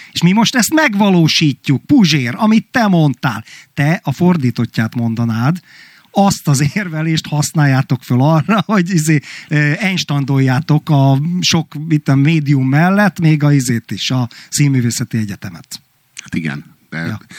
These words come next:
Speaker 2: tudod, a helyzet az, hogy, ö,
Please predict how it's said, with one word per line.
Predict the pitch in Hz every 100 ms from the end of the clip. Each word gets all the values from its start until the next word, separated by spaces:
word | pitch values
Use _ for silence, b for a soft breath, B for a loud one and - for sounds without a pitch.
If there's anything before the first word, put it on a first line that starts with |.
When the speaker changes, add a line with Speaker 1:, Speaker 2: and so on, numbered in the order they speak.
| B B _
Speaker 2:
tudod, | 90 90 87 - _ _ - - - - B B B B B B
a | -
helyzet | 120 139 143 85
az, | 78 - -
hogy, | 82 85 90
ö, | 85